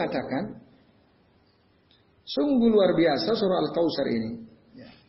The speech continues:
Ma ajallaha min suratin wa akzaru fawaiduha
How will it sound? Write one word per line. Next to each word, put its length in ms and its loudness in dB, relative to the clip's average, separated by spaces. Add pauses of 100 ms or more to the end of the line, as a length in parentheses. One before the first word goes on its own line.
Ma 160 -4
ajallaha 640 2
min 160 4
suratin 800 0 (1120)
wa 120 0 (120)
akzaru 400 0
fawaiduha 540 2